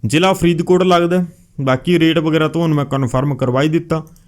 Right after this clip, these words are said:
ਮਾਲਕ ਦਾ ਮੋਬਾਈਲ ਨੰਬਰ ਸਕਰੀਨ 'ਤੇ ਆਪਾਂ ਦੇ ਰੱਖਿਆ ਜੀ। ਜੇ ਕਿਸੇ ਵੀ ਤਰ੍ਹਾਂ ਦੀ ਕੋਈ ਵੀ ਗੱਲ ਕਰਨੀ ਹੋਈ ਤਾਂ ਮਾਲਕ ਨਾਲ ਕਰੋ ਗੱਲ ਜੀ। ਮਾਲਕ ਦਾ ਨੰਬਰ ਹੈ ਬਾਹਠ ਤਿੰਨ ਸੌ ਪਚਾਨਵੇਂ ਬੱਤੀ ਪੰਜ ਸੌ ਸੱਤ। ਗੱਲ ਕਰ ਸਕਦੇ ਹੋ।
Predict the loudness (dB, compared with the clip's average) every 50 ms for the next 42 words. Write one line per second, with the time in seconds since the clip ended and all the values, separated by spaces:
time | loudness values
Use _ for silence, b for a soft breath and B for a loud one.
0 | b b b b _ -2 0 2 2 2 0 0 0 2 2 4 4 4 4 4
1 | 4 4 4 4 2 2 2 0 -2 -4 -4 -4 -2 0 0 0 0 -2 -2 -2
2 | -2 -2 0 0 2 2 2 2 2 2 0 0 0 -4 -4 -2 0 0 2 2
3 | 0 0 -2 -6 _ -4 -2 0 0 0 0 0 -2 -2 0 0 0 0 0 0
4 | 0 2 2 2 0 0 0 0 0 -2 -2 -4 -2 -2 0 0 2 2 2 0
5 | -2 -6 -12 -20 _ _ _ _ _ _ _ _ _ -4 -2 0 0 0 0 0
6 | 0 -2 -2 -2 0 0 0 0 -2 -6 -12 -20 -20 _ _ _ _ _ _ -2
7 | 0 2 2 2 0 0 0 0 2 2 2 0 2 0 2 2 2 2 0 0
8 | -2 -2 -2 -2 -2 0 0 0 0 0 -2 -2 -2 0 0 2 2 0 0 -2
9 | -2 -2 -2 -2 -2 -2 -2 -2 -2 -4 -4 -2 -2 0 0 2 2 2 0 0
10 | 0 -2 -2 -2 -4 -4 -2 -2 -2 -2 -2 -2 -4 -4 -4 -6 -6 -8 -12 -14
11 | -16 -16 -18 -20 _ _ _ _ _ _ _ _ _ -2 0 0 0 0 0 -2
12 | -2 -2 -2 -6 -8 -8 -10 -12 -14